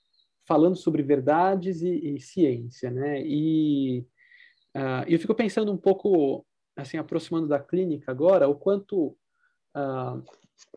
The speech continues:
dos dois lados, né? Quando a gente se depara com essa angústia dessa total liberdade, ou dessa, dessa infinitude de, de, de narrativas possíveis da vida, de caminhos possíveis, portanto,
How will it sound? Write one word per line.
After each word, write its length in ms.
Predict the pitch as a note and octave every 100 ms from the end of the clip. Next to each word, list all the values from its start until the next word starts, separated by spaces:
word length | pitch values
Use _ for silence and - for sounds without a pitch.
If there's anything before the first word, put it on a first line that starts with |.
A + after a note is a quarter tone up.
| _ _ _ _
dos 140 | D3+ D3
dois 200 | G#3+ G3
lados, 400 | D3 B2 B2 C3
né? 240 | D3+ F3+ - _ _ _ _ _ _ _ _ _ -
Quando 160 | D3+
a 40 | D3
gente 180 | F#3 -
se 80 |
depara 480 | F#3 F3+ - G3+ G3
com 300 | F#3+ F3+ D#3+
essa 220 | D3+ - E3
angústia 680 | C#3+ E3+ F3+ - D#3 D#3 _ _
dessa 400 | A3 D3 D3 D#3
total 400 | - D3 E3+ F3
liberdade, 840 | D#3+ D#3 C#3 B2 C#3+ E3 E3+ C3+
ou 40 | C#3
dessa, 360 | C#3+ C3 D3+ - _ -
dessa 360 | C#3 B2+ D3+
infinitude 840 | D#3 E3 F#3 E3 D3+ - G3 D#3+
de, 320 | C3+ D3 C#3 B2+
de, 440 | B2+ C3 B2 B2 _ _
de 100 | C#3
narrativas 640 | E3 D#3+ D#3 - F#3 D#3 -
possíveis 500 | D3+ - F#3+ D#3+ D3
da 140 | C3+
vida, 340 | B2 D#3 F3+ C3+
de 120 | B2+
caminhos 380 | C#3+ C#3+ F#3+ F3
possíveis, 440 | - - D#3 C3+
portanto, 540 | - C3 - E3+ F3